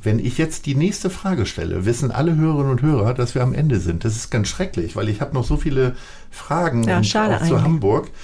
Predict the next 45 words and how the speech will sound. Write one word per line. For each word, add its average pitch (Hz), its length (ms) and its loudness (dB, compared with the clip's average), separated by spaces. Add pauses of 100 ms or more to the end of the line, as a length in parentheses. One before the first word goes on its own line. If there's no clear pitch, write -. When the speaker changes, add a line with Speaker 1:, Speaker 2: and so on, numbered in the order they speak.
(240)
Speaker 1:
Äh, 110 160 0
wir 120 80 4
müssen 160 220 0
uns, 160 120 -4
glaub 143 160 2
ich, 131 60 0
noch 131 100 2
mal 123 140 2
wiedersehen. 90 540 0
Aber, 117 400 2
äh, 113 160 2
vorher 160 280 2
sagen 160 280 2
Sie 151 100 0
mir, 143 840 2
äh, 110 40 -2
wo 127 120 4
sehen 135 260 4
Sie 139 100 -2
sich 143 180 0
persönlich 143 480 4
in 92 140 2
fünf - 340 0
Jahren? 90 380 -2 (380)
Also 123 200 2
das 113 300 0
hat, 151 180 -2 (100)
das 117 200 2
ist 143 120 2
eine 147 100 4
Standardfrage. 104 800 2
Das 113 160 2
hat 226 120 4
Speaker 2:
Mhm. 202 80 6
Speaker 1:
überhaupt 123 420 2
nichts 117 240 0
mit - 160 0
Ihrer, 107 520 2
ähm, 101 380 2
Laufzeit 110 680 0
als - 160 -2
<laughs> - 20 -6
Bischöfin 185 520 2
zu - 120 -4
tun, 254 340 2